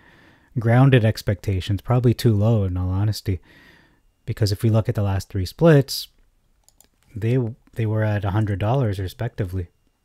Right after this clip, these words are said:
Hundred, a hundred,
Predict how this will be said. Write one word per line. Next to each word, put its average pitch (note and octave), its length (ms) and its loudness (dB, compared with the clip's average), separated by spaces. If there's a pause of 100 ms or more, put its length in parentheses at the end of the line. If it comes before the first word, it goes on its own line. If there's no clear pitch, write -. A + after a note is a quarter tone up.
(1300)
Hundred, G#2+ 440 0
a G2 40 0
hundred, G2+ 520 -2